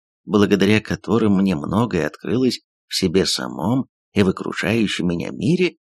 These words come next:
я останавливаюсь подолгу, тщательно выписываю каждую деталь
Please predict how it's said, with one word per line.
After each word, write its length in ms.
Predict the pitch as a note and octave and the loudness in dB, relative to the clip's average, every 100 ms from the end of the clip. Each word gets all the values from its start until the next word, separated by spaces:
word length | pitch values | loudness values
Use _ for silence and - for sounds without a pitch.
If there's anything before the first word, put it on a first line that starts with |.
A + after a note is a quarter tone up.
| _ _ _ _ | _ _ _ _
я 520 | G2 G2 E3+ G3+ F#3 - _ _ | -2 0 2 2 0 -4 _ _
останавливаюсь 840 | - B2 - C#3 F3+ E3 D3+ D3+ - | -8 -6 -6 -6 -2 -2 0 -2 -2
подолгу, 580 | C#3+ A#2+ A2+ A2 - - _ _ _ _ _ | -4 -2 -2 -4 -10 -14 _ _ _ _ _
тщательно 540 | - G2 F2+ G#2 C#3 | 2 2 4 0 0
выписываю 600 | D3+ D3+ F2+ - B2+ B2+ | 0 0 -2 -2 -2 -2
каждую 440 | - F2 E2+ G2 | 0 -2 2 0
деталь 500 | G2 - D#2+ D#2+ B2 | 2 -2 -2 -2 -4